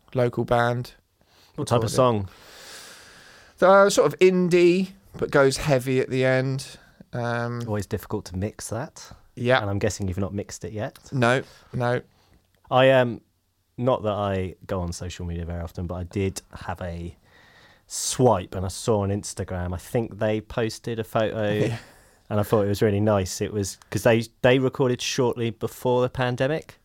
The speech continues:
Speaker 1: Yes.
Speaker 2: And then they, and then did a photo from your session the other day.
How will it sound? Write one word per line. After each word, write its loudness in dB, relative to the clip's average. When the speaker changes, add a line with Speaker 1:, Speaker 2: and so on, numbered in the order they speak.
Speaker 1:
Yes. -4
Speaker 2:
And 0
then 2
they, -2
and -6
then -6
did -4
a -6
photo -2
from -8
your -4
session -6
the -4
other -6
day. -6